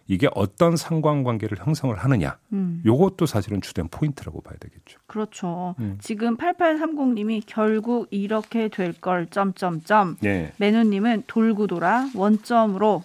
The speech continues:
Speaker 1: 예.
Speaker 2: 이삼육칠님 이랬다 저랬다 왔다 갔다 일관성 없네요.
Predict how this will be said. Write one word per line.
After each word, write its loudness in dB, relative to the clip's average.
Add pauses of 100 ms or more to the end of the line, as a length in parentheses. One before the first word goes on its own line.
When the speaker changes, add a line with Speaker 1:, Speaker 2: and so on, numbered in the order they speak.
(160)
Speaker 1:
예. 2 (100)
Speaker 2:
이삼육칠님 2 (340)
이랬다 -4 (100)
저랬다 0
왔다 2
갔다 4 (340)
일관성 0
없네요. 6